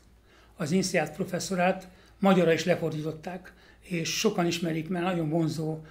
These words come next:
volt az a könyv, ami magyarul megjelent, Szex, pénz, boldogság és halál. Én sokaknak ajánlanám, csak nem tennék föl a polcra az irodájukba, pedig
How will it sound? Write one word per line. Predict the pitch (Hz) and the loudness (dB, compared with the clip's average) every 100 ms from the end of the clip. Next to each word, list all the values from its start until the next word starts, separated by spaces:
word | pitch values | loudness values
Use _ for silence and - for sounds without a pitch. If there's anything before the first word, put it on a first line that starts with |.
| - | -8
volt | - 160 | -4 -4
az | 147 | -4
a | 151 | -4
könyv, | 180 156 | -2 0
ami | 151 | 0
magyarul | 160 156 147 | 2 2 0
megjelent, | 156 151 156 165 165 - - | -2 0 0 -2 -4 -12 -20
Szex, | - - 175 170 | -14 4 4 4
pénz, | - 175 170 180 147 | -4 -4 -2 -2 -2
boldogság | 165 165 156 160 170 143 | -4 -6 -6 -6 -8 -6
és | 147 | -8
halál. | - 156 131 - - _ _ - - _ _ _ | -6 -6 -6 -12 -20 _ _ -20 -20 _ _ _
Én | 175 | -6
sokaknak | 165 220 180 156 - 190 160 | -4 -2 0 -2 -4 -6 -4
ajánlanám, | 185 170 165 165 165 | -4 -2 -2 -4 -6
csak | 165 | -6
nem | 160 170 | -4 -4
tennék | 160 160 156 | -4 -8 -6
föl | 185 | -4
a | 170 165 - - - | -4 -6 -14 -20 -8
polcra | 180 156 - 180 | -4 -4 -6 -8
az | - 160 | -6 -6
irodájukba, | 165 160 160 165 151 185 | -4 -2 -2 -2 0 0
pedig | 185 165 185 - | 0 -2 -4 -6